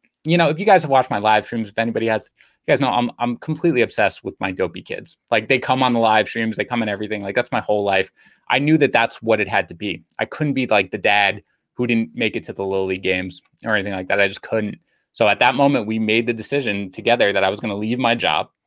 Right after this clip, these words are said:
and I was gonna get, like, a, a, you know, a more reasonable job. And we were gonna make the move to New Hampshire, which is where we live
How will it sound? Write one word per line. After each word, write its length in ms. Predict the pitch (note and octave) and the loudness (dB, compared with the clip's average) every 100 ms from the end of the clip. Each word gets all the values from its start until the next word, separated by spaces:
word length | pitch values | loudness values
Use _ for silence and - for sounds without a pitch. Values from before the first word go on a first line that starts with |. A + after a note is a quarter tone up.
| _ _ _ | _ _ _
and 80 | A#2 | -4
I 20 | |
was 100 | G#2 | -2
gonna 160 | A2 G2+ | -2 0
get, 240 | G2 G#2 | 0 0
like, 140 | A2 F#2+ | 0 0
a, 140 | F#2+ - _ _ - | -2 -4 _ _ 2
a, 220 | G2+ F#2 - _ | 2 2 -6 _
you 100 | B2+ | 0
know, 140 | G2 | 0
a 160 | F#2+ G#2 | 2 0
more 340 | A2+ A2+ A#2 | 0 2 2
reasonable 440 | A2+ B2 A2 G#2+ G2+ | 2 -2 -2 -2 -2
job. 340 | G2+ G2 G2+ _ _ _ | 0 0 -2 _ _ _
And 120 | G2+ | -4
we 100 | G#2 | -2
were 100 | G#2+ | -2
gonna 140 | G#2+ G#2+ | -2 0
make 280 | G#2 G#2 - | 0 -2 -2
the 60 | |
move 500 | G#2+ B2+ G2+ G#2 - | 0 2 2 -2 -8
to 120 | - G2+ | -8 -2
New 80 | |
Hampshire, 320 | A2 C#3+ G#2+ G2+ | 2 2 2 0
which 260 | G2 F#2+ | 0 0
is 140 | G#2 F#2 F#2+ | -4 -6 -2
where 200 | F#2+ G2+ | 2 4
we 100 | G#2+ | 2
live 280 | G#2+ A2+ | 4 2